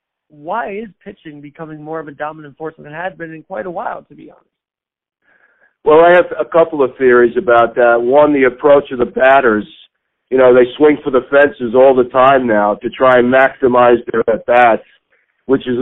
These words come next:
Speaker 2: it, it's really a ridiculous approach. And also launch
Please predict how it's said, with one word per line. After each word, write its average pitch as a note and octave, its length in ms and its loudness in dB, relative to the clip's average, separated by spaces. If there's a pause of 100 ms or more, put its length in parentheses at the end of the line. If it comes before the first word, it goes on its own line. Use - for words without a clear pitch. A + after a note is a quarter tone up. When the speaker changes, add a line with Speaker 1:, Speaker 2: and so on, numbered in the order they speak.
(120)
Speaker 2:
it, B2 140 2 (100)
it's B2+ 180 -4
really D3 300 4
a B2+ 60 2
ridiculous B2+ 680 0
approach. B2+ 480 2 (500)
And C#3+ 120 -2
also D#3+ 240 2
launch D3+ 500 2